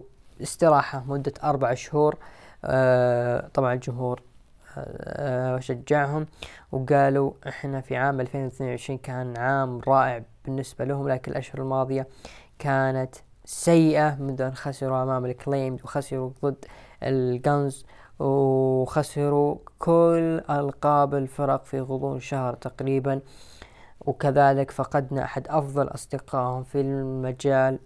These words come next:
وفي الع-، آه، اللي هو جاي بريسكو." وقال كاش: "كنا بحاجة للاستجمام لأنهم ما يقدرون يش-، يعني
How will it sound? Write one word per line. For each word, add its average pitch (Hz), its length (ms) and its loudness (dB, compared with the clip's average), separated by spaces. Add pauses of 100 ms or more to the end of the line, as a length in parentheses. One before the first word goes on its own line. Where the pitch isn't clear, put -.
وفي 131 140 -10
الع-، 120 180 -6
آه، 123 840 -4
اللي 131 160 -6
هو 135 120 -4
جاي 131 240 -2
بريسكو." 139 560 -4 (680)
وقال 151 540 6 (280)
كاش: 139 360 0
"كنا 143 240 -4
بحاجة 139 720 -2 (840)
للاستجمام 151 920 4 (480)
لأنهم 160 280 6
ما 190 160 10
يقدرون 147 420 2
يش-، - 600 -10
يعني 123 880 -2